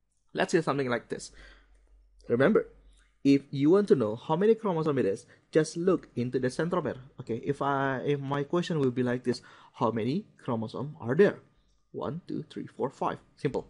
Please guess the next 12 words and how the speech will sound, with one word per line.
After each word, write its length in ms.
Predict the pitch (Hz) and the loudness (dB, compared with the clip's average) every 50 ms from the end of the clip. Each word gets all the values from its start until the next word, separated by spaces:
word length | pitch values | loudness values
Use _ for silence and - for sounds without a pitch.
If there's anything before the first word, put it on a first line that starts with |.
| _ | _
five 240 | - - - - - | -4 -4 -4 -4 -2
chromosome. 380 | - 160 151 170 - - 131 - _ _ - - _ _ _ _ - | -2 -2 -2 0 -2 -4 -6 -6 _ _ -20 -20 _ _ _ _ -6
Okay, 320 | - 80 82 101 123 175 165 | -4 -4 -2 -2 -4 -4 -6
I'm 160 | - 131 123 | -6 -8 -6
going 200 | - - 110 117 | -2 -2 -2 0
to 80 | - 120 | -2 -4
write 240 | 104 123 - - - | -4 -4 -6 -4 0
this. 380 | 160 208 240 - - - - _ _ - - _ _ - | 2 2 2 0 -4 -8 -10 _ _ -20 -20 _ _ -10
There 140 | - - - | -8 -4 0
are 440 | - 185 165 120 110 123 170 196 190 _ _ _ | 2 4 4 4 2 0 -2 -4 -8 _ _ _
five 420 | - - 107 101 107 139 156 - - _ _ _ _ _ _ | -4 -2 -2 -2 -2 -4 -6 -8 -12 _ _ _ _ _ _
chromosome. 440 | - - 160 165 175 - - - | -4 -4 -2 -2 0 -2 -4 -6